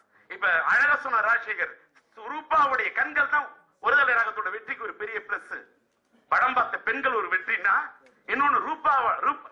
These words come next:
பேசுறது எல்லாம் என்னோட மனைவி உஷா. படத்துல டயலாக் ஃபுல்லா உஷாவோட கேரக்டர் தான் பேசும். இங்க எல்லாரும் ஒருதலை ராகத்துல எல்லாரும் இங்க வந்தாங்க அப்படின்னாங்க.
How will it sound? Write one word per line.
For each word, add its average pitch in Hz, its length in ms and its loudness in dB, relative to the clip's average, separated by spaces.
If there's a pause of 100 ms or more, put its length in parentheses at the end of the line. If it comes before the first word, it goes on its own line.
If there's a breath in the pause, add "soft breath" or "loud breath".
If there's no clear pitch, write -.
பேசுறது 311 600 0
எல்லாம் 262 180 4
என்னோட 220 300 0
மனைவி 240 240 0
உஷா. 196 320 0 (720)
படத்துல 269 280 2
டயலாக் 262 600 2
ஃபுல்லா - 220 0 (240)
உஷாவோட 262 360 2
கேரக்டர் 208 300 -2
தான் 220 160 -2
பேசும். 185 360 -16 (420 soft breath)
இங்க 185 160 -4
எல்லாரும் 240 300 4
ஒருதலை 247 320 2
ராகத்துல 208 360 0
எல்லாரும் 214 400 2
இங்க 196 120 -10
வந்தாங்க 185 540 0 (260)
அப்படின்னாங்க. 151 500 -4